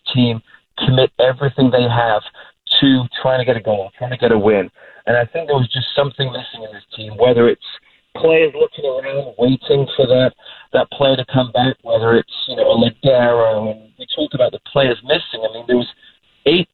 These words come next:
starting players missing from the eleven, right? I mean, that's a fact, and that's hard to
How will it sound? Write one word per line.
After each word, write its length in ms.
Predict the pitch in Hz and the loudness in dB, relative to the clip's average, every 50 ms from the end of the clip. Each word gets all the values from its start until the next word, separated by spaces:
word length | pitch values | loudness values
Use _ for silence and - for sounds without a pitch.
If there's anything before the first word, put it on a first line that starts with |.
| - - - | -6 -6 -2
starting 480 | - 151 147 151 147 - - 139 135 120 | -2 0 0 0 0 -2 -2 -6 -6 -6
players 380 | - - 127 123 120 117 113 104 | -2 0 2 4 4 2 2 0
missing 320 | 110 113 117 113 - 117 107 - | -6 -10 -12 -12 -12 -18 -20 -20
from 100 | 107 107 | -18 -16
the 80 | 104 | -10
eleven, 280 | 98 95 90 85 - _ _ - _ _ - | -4 -4 -4 -4 -6 _ _ -20 _ _ 0
right? 200 | 110 117 117 110 | 0 2 2 2
I 40 | |
mean, 120 | 120 120 120 | 2 2 2
that's 240 | 135 139 - - - | 0 0 0 -4 -10
a 60 | 110 - - - - | -12 -10 -12 -4 -2
fact, 320 | - 104 92 - - _ | 0 0 0 -2 -4 _
and 120 | 113 117 123 | 2 2 2
that's 180 | 135 120 - | 2 0 -4
hard 360 | - - 135 135 139 131 131 - | -6 -4 -2 0 0 0 -2 -2
to 80 | 135 | -10